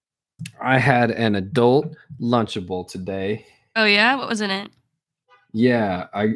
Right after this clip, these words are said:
Speaker 1: I had some ham, and I cut it up, and then I had some cheese, and I cut it up, and then I had some crackers, and I combined them.
Speaker 2: Yummy.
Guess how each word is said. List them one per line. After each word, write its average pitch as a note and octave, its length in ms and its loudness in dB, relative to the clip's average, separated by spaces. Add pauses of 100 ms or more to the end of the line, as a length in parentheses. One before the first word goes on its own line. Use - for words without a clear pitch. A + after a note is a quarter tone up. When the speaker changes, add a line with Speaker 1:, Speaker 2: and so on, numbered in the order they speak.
Speaker 1:
I A2+ 140 2
had A#2+ 300 2
some G2 280 2
ham, B2+ 600 4 (680)
and G2+ 160 -2
I F#2 240 0
cut A#2+ 260 0
it A2 140 4
up, B2+ 300 0 (480)
and G#2+ 120 2
then G#2+ 100 4
I G#2+ 100 2
had G#2+ 180 2
some F#2 200 -2
cheese, C3 640 2 (280)
and F#2+ 140 -6
I F#2 120 0
cut A2 240 2
it G#2+ 100 6
up, A#2+ 300 2 (440)
and F#2+ 140 -6
then G2+ 100 0
I G#2 100 0
had A2 220 0
some F#2+ 440 -2 (380)
crackers, C#3+ 640 4 (400)
and G2+ 160 2
I F#2 160 4
combined G2 500 2
them. E2+ 180 -2 (400)
Speaker 2:
Yummy. G3+ 640 -2